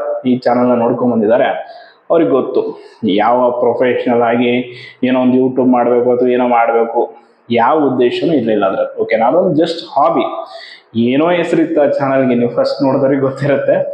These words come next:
It's Me Amar, It's Me Amar ಕನ್ನಡ ವ್ಲಾಗ್ಸ್ ಅಂತೇಳಿನೇ ಇತ್ತು. So ಅದನ್ನ ನಾನು ಏನೇನೋ ವಿಡಿಯೋಸ್‌ಗಳು ಹಾಕ್ತಾ ಇದ್ದೆ ಸ್ಟಾರ್ಟಿಂಗಲ್ಲಿ. ಆಮೇಲೆ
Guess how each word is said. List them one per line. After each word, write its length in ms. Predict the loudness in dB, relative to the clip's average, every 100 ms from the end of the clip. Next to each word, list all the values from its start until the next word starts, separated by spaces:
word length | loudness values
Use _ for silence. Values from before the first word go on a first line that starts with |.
| -12 -16 -6 -2
It's 320 | -2 0 2
Me 320 | 2 2 0 0
Amar, 320 | 2 4 2 0 -6 -2 0 0
It's 280 | -2 0
Me 140 | 0 2
Amar 180 | 0 0
ಕನ್ನಡ 180 | 0
ವ್ಲಾಗ್ಸ್ 420 | 2 2 0 -2 -4
ಅಂತೇಳಿನೇ 420 | 0 0 0 0
ಇತ್ತು. 500 | -2 0 -2 -2 -12 -20 -20 -12 -2
So 120 | 2
ಅದನ್ನ 200 | 2 2
ನಾನು 560 | 2 2 2 2 2 0
ಏನೇನೋ 400 | 2 2 4 2
ವಿಡಿಯೋಸ್‌ಗಳು 460 | 2 0 0 0
ಹಾಕ್ತಾ 260 | 0 0 0
ಇದ್ದೆ 120 | -2
ಸ್ಟಾರ್ಟಿಂಗಲ್ಲಿ. 840 | 0 0 0 0 0 -2 -8 -8 -2
ಆಮೇಲೆ 560 | 2 2 0 -2 -8